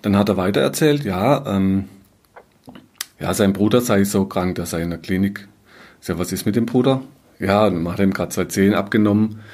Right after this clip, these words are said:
äh, und er hat so Diabetes und dann wurde so ein bisschen aufgeregt und sagt, ja, und der tut halt nix und der macht nur das, was die Ärzte sagen. Dann sagt er, und der isst immer so viel. Dann hab ich gesagt, ist ja interessant, ne? Er sagt mir, er isst zu schnell und sein Bruder isst zu viel.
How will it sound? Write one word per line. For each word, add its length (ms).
äh, 240
und 160
er 80
hat 100
so 80
Diabetes 680
und 140
dann 160
wurde 120
so 100
ein 20
bisschen 180
aufgeregt 440
und 40
sagt, 140
ja, 100
und 100
der 120
tut 200
halt 160
nix 500
und 240
der 120
macht 220
nur 100
das, 160
was 200
die 80
Ärzte 280
sagen. 640
Dann 120
sagt 140
er, 60
und 160
der 160
isst 180
immer 160
so 120
viel. 440
Dann 120
hab 100
ich 60
gesagt, 180
ist 160
ja 60
interessant, 420
ne? 160
Er 160
sagt 300
mir, 200
er 220
isst 240
zu 80
schnell 400
und 100
sein 180
Bruder 260
isst 180
zu 120
viel. 480